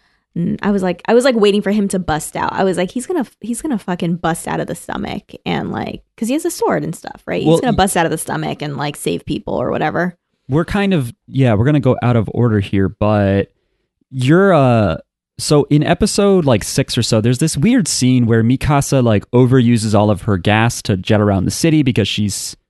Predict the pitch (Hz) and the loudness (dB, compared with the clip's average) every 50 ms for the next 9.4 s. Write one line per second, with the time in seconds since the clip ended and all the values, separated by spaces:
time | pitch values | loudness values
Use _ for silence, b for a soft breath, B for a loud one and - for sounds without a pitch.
0 | _ _ _ - 110 107 92 - - 113 120 123 127 117 110 - 110 107 101 - | _ _ _ 0 2 2 2 4 4 4 4 4 4 4 2 2 0 0 0 -2
1 | - - 113 98 - - - 104 104 107 107 107 107 107 104 - _ _ _ _ | -2 -2 -2 -2 -2 0 0 2 2 2 2 2 0 0 -4 -6 _ _ _ _
2 | _ _ - 101 98 107 101 98 95 95 92 - - _ - 107 104 104 107 104 | _ _ -8 -4 0 2 2 2 2 2 0 -2 -6 _ 0 2 4 4 4 4
3 | 104 104 101 98 92 87 104 110 113 113 110 110 107 98 92 - - 92 78 - | 2 2 2 0 0 2 0 0 2 2 2 2 2 0 0 -2 -2 -4 -4 -6
4 | _ - 104 95 - - - 110 104 104 101 98 - - 104 101 - 104 95 - | _ -4 -4 -4 -4 -2 -2 0 2 2 2 0 0 0 0 0 0 -2 -2 -2
5 | 101 98 95 92 92 95 95 92 101 95 90 90 90 87 87 101 - _ _ _ | 0 0 0 0 0 0 -2 -2 0 0 0 0 0 0 -2 -4 -6 _ _ _
6 | _ _ _ _ _ _ - 98 95 - 113 117 143 151 - - - - - - | _ _ _ _ _ _ -6 -4 -2 0 0 0 0 -2 -4 -8 -12 -10 -8 -2
7 | - 107 - - 110 - 107 92 82 - - 120 151 156 160 151 - 143 135 - | -2 -2 0 0 -2 0 0 -2 -2 -2 -2 0 0 2 2 2 4 2 2 2
8 | - 120 110 104 104 - - 90 - - - 143 143 139 131 127 120 113 113 110 | 2 0 2 2 0 0 -4 -6 -6 -4 -2 0 2 2 2 2 2 2 0 0
9 | - 95 95 95 95 - - | -2 -2 -2 -2 -4 -6 -10